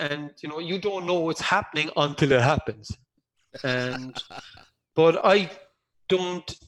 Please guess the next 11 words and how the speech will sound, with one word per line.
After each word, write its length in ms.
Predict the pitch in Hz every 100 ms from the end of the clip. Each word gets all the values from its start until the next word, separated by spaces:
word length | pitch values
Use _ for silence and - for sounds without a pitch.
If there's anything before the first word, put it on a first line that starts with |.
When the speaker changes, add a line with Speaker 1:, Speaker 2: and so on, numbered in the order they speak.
| _
Speaker 1:
teach 380 | - - 262 -
that 240 | 160 151 -
way 280 | 139 143
when 220 | 185 170 170
I 140 | 208
teach, 400 | - - 165 -
because 200 | - 147
I 80 | 180
don't 220 | 196 190 147
have 400 | - 180 175 - -
her 280 | - 151 156